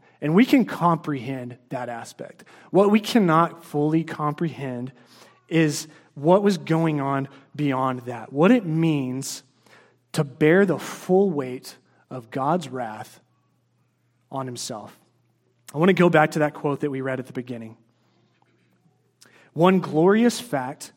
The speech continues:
which we must not overlook, is that the cross is the only place where God's wrath is fully satisfied.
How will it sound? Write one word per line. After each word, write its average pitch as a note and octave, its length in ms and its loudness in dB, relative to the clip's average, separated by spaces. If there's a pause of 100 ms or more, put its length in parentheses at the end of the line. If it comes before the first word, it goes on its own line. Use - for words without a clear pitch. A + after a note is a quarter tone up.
(400)
which D#3+ 200 0
we F3+ 100 4
must E3+ 340 2
not F3+ 240 2
overlook, D3 680 -4 (580)
is D#3+ 180 2
that E3 200 4
the C#3+ 80 -4
cross - 800 -4 (260)
is D#3+ 200 0
the D#3 160 -8 (140)
only A#3 300 4
place B2+ 500 -12
where C3+ 120 -8
God's D3+ 420 0
wrath C#3 520 -4
is B2 160 -12
fully D#3 680 -2 (300)
satisfied. A2+ 920 -12